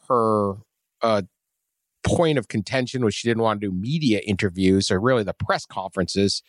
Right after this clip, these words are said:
after each match, which is required of anyone who enters,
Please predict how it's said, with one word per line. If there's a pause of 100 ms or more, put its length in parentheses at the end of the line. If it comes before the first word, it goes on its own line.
(540)
after
each
match,
which
is (160)
required
of
anyone
who
enters,